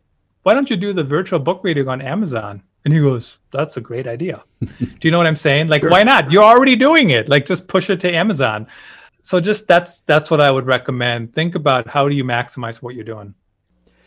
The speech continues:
Speaker 2: Content producer Christoph Trapp shares tips around content marketing and business storytelling online at authentic storytelling dot net.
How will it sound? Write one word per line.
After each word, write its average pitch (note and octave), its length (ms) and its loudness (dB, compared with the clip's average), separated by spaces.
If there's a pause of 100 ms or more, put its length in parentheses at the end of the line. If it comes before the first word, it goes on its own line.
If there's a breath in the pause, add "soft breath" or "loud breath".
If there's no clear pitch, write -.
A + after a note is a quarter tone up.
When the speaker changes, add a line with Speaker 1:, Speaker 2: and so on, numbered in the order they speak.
(160)
Speaker 2:
Content D#3 500 2
producer C#3 480 2
Christoph D3+ 640 2
Trapp C3 480 0
shares A#2 420 0
tips B2 460 2
around G#2+ 480 2
content A#2 500 0
marketing A2 640 2
and B2+ 420 -2
business C#3 420 0
storytelling C#3+ 920 -2 (280)
online A2+ 720 0 (180 soft breath)
at B2+ 300 0
authentic F3 600 2
storytelling C3+ 1000 0 (220 soft breath)
dot D#3 320 2
net. F3 420 0